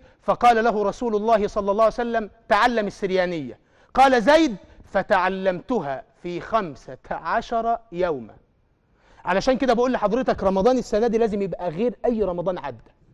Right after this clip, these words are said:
كلمتك أنا النهاردة عن الناس دي ليه؟ مش لم-، مش لمجرد التسلية ولا الثقافة الذهنية الفارغة الباهتة، لكن علشان نستلهم الدروس والعبر والعظات. بقول لك اللي هيطلع من رمضان السنة دي وقد غفر له ما تقدم من ذنبه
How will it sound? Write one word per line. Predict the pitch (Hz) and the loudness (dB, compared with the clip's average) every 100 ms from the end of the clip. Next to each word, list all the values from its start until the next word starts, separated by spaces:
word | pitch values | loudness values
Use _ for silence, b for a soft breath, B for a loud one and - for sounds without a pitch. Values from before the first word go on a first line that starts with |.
| - - _ _ _ - | -20 -20 _ _ _ -2
كلمتك | 208 254 233 269 | 0 2 2 2
أنا | 269 | 2
النهاردة | 240 262 240 | 4 4 4
عن | 220 | 2
الناس | 226 254 | 2 2
دي | 190 226 | 2 0
ليه؟ | 233 220 - _ - | 0 -2 -6 _ -16
مش | 180 220 | -10 -6
لم-، | 208 | -4
مش | 196 - | -4 -4
لمجرد | 214 180 285 254 | -2 2 4 4
التسلية | 208 - 202 - 262 269 | 2 -2 -6 -2 0 2
ولا | 147 156 190 185 b b 202 | 2 0 0 -2 b b -10
الثقافة | - 220 277 277 226 | 0 2 2 2 0
الذهنية | 170 190 214 277 240 | 0 0 2 2 2
الفارغة | 208 - 208 208 277 226 | 0 2 2 4 4 2
الباهتة، | 202 208 196 302 - 135 b b b | 2 2 2 0 -4 -8 b b b
لكن | 240 254 240 | -2 2 2
علشان | 208 220 302 285 | 0 2 2 4
نستلهم | 247 - 302 247 233 | 2 4 4 4 0
الدروس | 190 233 285 285 - | 0 0 2 0 0
والعبر | 220 226 294 247 | 0 2 2 2
والعظات. | 214 202 190 220 269 180 - - b b - | 2 0 0 4 4 2 -4 -20 b b 2
بقول | 220 294 | 4 4
لك | 240 | 4
اللي | 233 214 | 2 4
هيطلع | 233 302 240 202 | 4 2 0 0
من | |
رمضان | 208 208 214 269 | -2 -2 0 0
السنة | 254 - 233 269 | -2 -2 0 2
دي | 247 | 2
وقد | 226 208 196 | 2 2 -2
غفر | 202 269 226 220 | -2 -4 0 0
له | 247 226 | 0 -2
ما | 208 | -4
تقدم | 196 - 185 226 | -4 -6 -4 -4
من | 226 208 202 | -4 -6 -4
ذنبه | 240 185 156 | -4 -4 -8